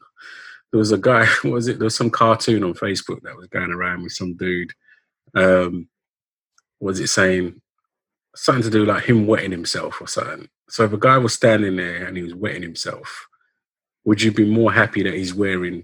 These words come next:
pants and jeans <laughs> and none of that wee was going on you? <laughs> Or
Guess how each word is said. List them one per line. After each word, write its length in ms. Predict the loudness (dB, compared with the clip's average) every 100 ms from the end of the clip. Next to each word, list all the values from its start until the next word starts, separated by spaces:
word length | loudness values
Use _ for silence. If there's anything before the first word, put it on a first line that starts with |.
| -4
pants 340 | -2 0 -4 -8
and 120 | -6
jeans 680 | -2 -2 -4 -10 -12 -12 _ -2 -2
<laughs> 240 | -2 -2
and 180 | 0 2
none 160 | 4 4
of 60 | 2
that 160 | -2
wee 180 | -2 -2
was 200 | -2 -2
going 260 | 0 2 0
on 160 | -2
you? 300 | 0 0 -2 -8 -16
<laughs> 580 | -16 -16 -16 -14 -8 2
Or 420 | 4 4 2